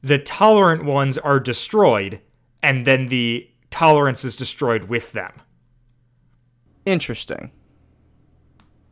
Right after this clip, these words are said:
Speaker 2: Yeah, okay, I, I, I respect that. I definitely do. I, I, I appreciate
Speaker 1: It's
Speaker 2: that.
Speaker 1: Yeah.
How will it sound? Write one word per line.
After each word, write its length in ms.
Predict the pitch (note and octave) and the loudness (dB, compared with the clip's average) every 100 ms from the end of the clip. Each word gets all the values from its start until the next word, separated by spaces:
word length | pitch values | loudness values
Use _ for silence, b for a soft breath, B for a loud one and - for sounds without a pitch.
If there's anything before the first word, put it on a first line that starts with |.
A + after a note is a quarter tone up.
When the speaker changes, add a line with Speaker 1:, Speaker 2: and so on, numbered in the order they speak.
| _ _ _ _ _ _ b b | _ _ _ _ _ _ b b
Speaker 2:
Yeah, 400 | G#3 B3 A#3 - | 4 6 8 6
okay, 220 | C4 - - | 4 4 4
I, 160 | F#3 | 4
I, 180 | G3 G#3+ | 4 2
I 100 | - | 0
respect 440 | G#3 G3 - G2+ - | -2 -2 -2 -4 -2
that. 280 | G#2+ G2+ _ _ _ _ _ - | -4 -4 _ _ _ _ _ -2
I 100 | D#3 | 2
definitely 360 | D3 C#3 A#2 | 2 0 -6
do. 300 | G#2+ G#2 G#2 - _ _ _ _ _ _ _ - | -4 -4 -4 -8 _ _ _ _ _ _ _ -4
I, 100 | C#3 C3+ C#3 C3 | -2 0 2 0
I, 40 | |
I 100 | - | 2
appreciate 580 | C3+ A#2 G#2+ G#2 D3 G2 | -2 -2 -4 -2 -2 -2
Speaker 1:
It's 240 | G2+ G2 - | -6 -6 -10
Speaker 2:
that. 80 | - _ _ _ _ _ _ _ _ _ | -20 _ _ _ _ _ _ _ _ _
Speaker 1:
Yeah. 260 | C#3+ G#2+ F#2 | -8 -6 -6